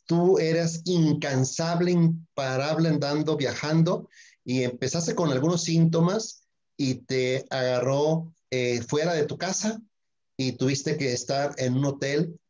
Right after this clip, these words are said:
para hacer un alto, porque literalmente casi, casi es, es decir, de-,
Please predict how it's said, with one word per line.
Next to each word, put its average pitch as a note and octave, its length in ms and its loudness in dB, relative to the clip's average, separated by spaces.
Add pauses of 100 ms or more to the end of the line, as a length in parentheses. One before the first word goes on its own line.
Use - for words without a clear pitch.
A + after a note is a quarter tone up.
(160)
para A#2 220 0
hacer C3 360 0
un D#3+ 100 4
alto, D3 500 -2 (160)
porque A#2 320 0
literalmente B2+ 640 2
casi, C3 260 -4
casi C3 360 -2
es, C3 200 -2 (760)
es B2+ 100 2
decir, B2+ 240 0
de-, B2+ 240 0